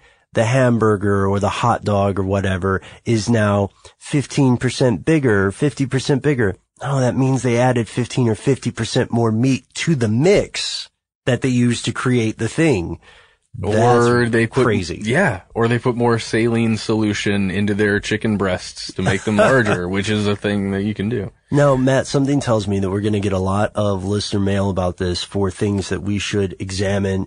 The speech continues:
Speaker 1: in more detail.
Speaker 2: Oh, absolutely.
Speaker 1: Yeah, I'm looking forward to that because there's a lot of stuff we touched on. Unfortunately, we're out of time, uh, that, and a lot of these things could be their own podcast. Just the fast food stuff alone,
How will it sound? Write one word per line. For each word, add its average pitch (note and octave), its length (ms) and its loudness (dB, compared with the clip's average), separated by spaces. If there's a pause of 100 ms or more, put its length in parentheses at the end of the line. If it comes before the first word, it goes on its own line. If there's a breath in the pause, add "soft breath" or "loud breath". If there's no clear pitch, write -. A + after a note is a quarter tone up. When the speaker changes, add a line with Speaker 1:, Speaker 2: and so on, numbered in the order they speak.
Speaker 1:
in G2+ 120 -4
more F#2+ 320 -2 (120)
detail. F2 600 -6
Speaker 2:
Oh, B2+ 140 2
absolutely. B2 840 -2
Speaker 1:
Yeah, G2 280 -2
I'm A#2 200 0
looking B2+ 240 -2
forward A#2 300 0
to G#2 40 0
that F#2+ 220 0
because G2+ 240 -4
there's G2+ 200 -4
a G2 40 -2
lot A2 240 2
of B2+ 80 -2
stuff - 240 -4
we G#2+ 60 -4
touched - 420 -2
on. F2+ 280 0
Unfortunately, G#2 540 -2
we're G2 60 0
out F#2 180 -2
of F2 80 -6
time, F#2+ 540 -2 (300 loud breath)
uh, F#2+ 200 -2
that, F#2 340 -4
and G2 300 -2
a A2 60 2
lot A2 200 0
of G#2 60 0
these G2+ 180 -4
things G#2 220 -2
could G2 140 -6
be G2+ 100 -2
their F#2 180 -2
own F2+ 160 -2
podcast. - 760 -6
Just A2+ 200 -4
the F2+ 100 -4
fast A2+ 320 -2
food G#2 260 -2
stuff G2 260 -2
alone, F#2+ 320 -2